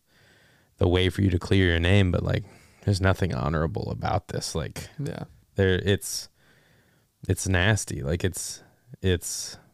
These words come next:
Speaker 1: um, it's brutal. Like, and it's, you know,
Speaker 2: Yeah.
Speaker 1: one person killing another. So it's,
Speaker 2: Well,
Speaker 1: it's like, uh, I thought that, that, that scene, they showed the brutality of it, which I think was good. And,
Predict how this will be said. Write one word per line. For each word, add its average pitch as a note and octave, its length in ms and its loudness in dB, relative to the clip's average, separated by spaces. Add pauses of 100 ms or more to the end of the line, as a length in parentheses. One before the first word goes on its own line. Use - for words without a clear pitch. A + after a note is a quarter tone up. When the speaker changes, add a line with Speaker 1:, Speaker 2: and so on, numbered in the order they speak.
(760)
Speaker 1:
um, F2+ 540 2 (140)
it's F#2+ 140 6
brutal. C3 540 4
Like, F#2 340 0
and F#2 160 4
it's, - 500 -2 (140)
you G#2 140 4
know, F#2 200 4 (140)
Speaker 2:
Yeah. - 160 -4
Speaker 1:
one F#2+ 180 2
person G2 320 2
killing G2 300 4
another. F2+ 400 4
So F#2+ 220 2
it's, - 260 -2 (220)
Speaker 2:
Well, D3+ 360 4 (220)
Speaker 1:
it's - 300 0
like, F#2+ 480 2 (420)
uh, - 640 0 (400)
I G#2 80 4
thought G2 280 4
that, F2+ 140 -2
that, F2+ 240 2 (180)
that G2+ 220 4
scene, F#2+ 720 2 (920)
they F#2+ 100 2
showed G2+ 340 2
the F#2 80 2
brutality F#2+ 720 4
of F#2 160 4
it, F#2 220 2
which - 180 0
I G2 80 4
think F#2+ 260 -2
was F2 140 0
good. F#2+ 360 4
And, F2 220 2